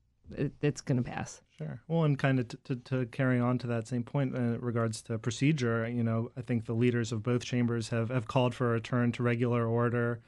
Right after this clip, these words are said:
Speaker 2: uh, more open process on the floor, allowing members to offer more amendments. Um, have you seen or, or heard anything from your conversations on the Hill that that is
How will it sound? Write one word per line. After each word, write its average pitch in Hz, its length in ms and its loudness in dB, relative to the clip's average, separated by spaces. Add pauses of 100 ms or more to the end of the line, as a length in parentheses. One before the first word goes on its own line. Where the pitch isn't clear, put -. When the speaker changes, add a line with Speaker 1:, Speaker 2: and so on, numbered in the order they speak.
(260)
Speaker 2:
uh, 113 160 0
more 117 300 4
open 120 280 2
process 117 520 0
on 113 100 2
the 117 60 2
floor, 117 680 0
allowing 117 400 0
members 117 340 2
to 120 60 -4
offer 117 380 0
more 113 240 4
amendments. 120 720 2 (360)
Um, 120 340 2 (260)
have 127 220 0
you 131 120 4
seen 127 440 4
or, 113 140 2
or 123 140 -2
heard 131 240 2
anything 135 420 2
from 123 160 0
your 117 100 0
conversations 123 640 2
on 117 100 2
the 117 80 2
Hill 131 340 2
that 113 320 -2
that 117 200 2
is 110 260 0